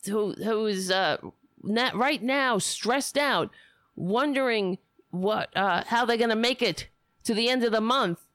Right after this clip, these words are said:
how, what are they gonna cut back on, then we are all that person. We're all left behind. That's us.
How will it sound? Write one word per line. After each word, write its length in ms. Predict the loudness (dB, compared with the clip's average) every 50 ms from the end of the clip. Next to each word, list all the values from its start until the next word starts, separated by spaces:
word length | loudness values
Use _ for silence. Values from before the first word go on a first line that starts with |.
| _ _ _ _ _ _ _ _ _ _ _ _ _
how, 300 | 0 0 2 2 2 0 -2 -2
what 220 | 0 0 2 2
are 100 | 2 2
they 140 | 2 2 2
gonna 200 | 2 2 2 2
cut 320 | 0 0 0 0 0 2
back 360 | 2 2 4 4 2 0 0
on, 400 | 0 2 2 2 2 0 0 -2 -6 _ _
then 360 | 0 0 0 0 0 0 0
we 380 | 0 2 2 2 2 0 0 -2
are 680 | -2 0 0 2 2 2 2 2 2 2 0 0 -2 -6 _ _ _ _ _ -12 -10 -10 -4 -2
all 600 | 0 0 2 2 2 2 2 0 -2 -4 -8 _ _ _
that 240 | 0 2 2 0 0
person. 580 | 0 0 2 2 0 0 -2 -2 -2 -2 -4 -6 -4
We're 260 | -2 0 0 0 2
all 360 | 2 2 2 2 2 2 2
left 280 | 2 2 0 0 0 0
behind. 400 | 0 2 2 2 0 0 0 0
That's 180 | -2 -2 -4 -2 0
us. 520 | 0 0 0 0 -2 -6 -8 -8 -8 -10